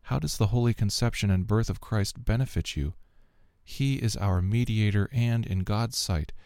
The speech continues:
he covers with his innocence and perfect holiness my sinfulness in which I was conceived. The lesson is from the book of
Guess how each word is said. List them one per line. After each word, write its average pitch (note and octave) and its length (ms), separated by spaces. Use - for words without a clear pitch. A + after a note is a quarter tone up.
he - 160
covers B2+ 480
with G2 140
his G2 220
innocence G#2+ 600
and F#2 240
perfect - 420
holiness E2 580
my E2 140
sinfulness G#2 720
in F2 180
which F2+ 180
I F2+ 100
was F#2 180
conceived. F2+ 600
The G2+ 160
lesson C3 360
is G#2+ 140
from A2 280
the G2 60
book C3+ 320
of G2+ 360